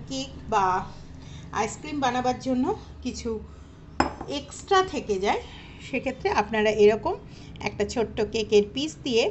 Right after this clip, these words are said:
এটাকে just একটু কভার আপ করে টি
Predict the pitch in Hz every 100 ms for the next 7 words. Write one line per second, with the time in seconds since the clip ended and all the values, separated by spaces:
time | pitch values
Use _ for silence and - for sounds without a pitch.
0 | - - - - - 226 262 262 277 254
1 | 269 370 - - 220 - 320 - 226 226
2 | 254 254 - 262 247 427 - - - -
3 | - - -